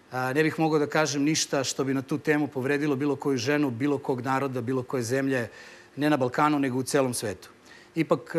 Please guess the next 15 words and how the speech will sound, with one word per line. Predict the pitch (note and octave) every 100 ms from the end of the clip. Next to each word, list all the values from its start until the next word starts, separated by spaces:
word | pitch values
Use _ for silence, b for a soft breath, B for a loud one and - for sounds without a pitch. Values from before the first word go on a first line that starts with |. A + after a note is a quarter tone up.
| D#3
moj | D#3
glavni | E3 E3+ D#3+
utisak | E3+ E3 - C#3 D#3
je | C3+
da | C#3 C3+ C3
su | -
vaše | D3 D#3 E3
reakcije | D3+ D#3 - D#3+
uglavnom | D#3 D#3+ D3
bile | D#3 D3+
izazvane | D3 C#3+ C#3+ C#3 A#2 - B B B B B -
načinom | D3+ D#3+ G3 E3 D3
na |
koji | C3 D3+ D3
su | D3 - C#3 C3 B2+